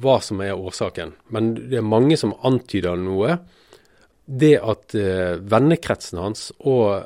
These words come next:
hans, eh, to av hans søsken blir slukt opp av den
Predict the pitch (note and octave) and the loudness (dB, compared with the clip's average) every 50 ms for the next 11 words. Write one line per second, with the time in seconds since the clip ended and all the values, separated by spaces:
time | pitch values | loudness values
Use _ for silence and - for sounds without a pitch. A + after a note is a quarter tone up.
0 | - A2 A2 G#2+ A2 F#2+ - - - - A2+ G#2+ G2 G2 F#2+ F#2+ F#2+ F#2 F#2 F2+ | -10 -10 -8 -6 -6 -6 -8 -10 -8 -4 -4 -2 -2 -2 -4 -4 -4 -4 -4 -6
1 | - G2 G2 - - - - - - D#3 C3 G#2 F#2+ G2+ F#2+ - A#2+ A#2 - - | -8 -10 -14 -16 -18 -18 -14 -6 -2 2 2 2 2 0 0 -2 -2 -4 -2 -2
2 | A#2+ G2 F#2 G2 G2+ A2 A#2 A#2+ B2 A#2+ G#2+ G2+ - _ _ _ _ _ _ _ | -2 -2 -2 -4 -8 -4 0 2 2 2 2 -2 -6 _ _ _ _ _ _ _
3 | _ - - - E3+ D3 B2 - - D3+ C#3+ - _ - - F#2+ G2 G#2 G#2+ G#2+ | _ -14 -8 -2 -2 -2 -2 -4 -8 -10 -10 -10 _ -12 -8 -8 -6 -4 -4 -4
4 | G2+ F#2+ F2+ | -4 -6 -8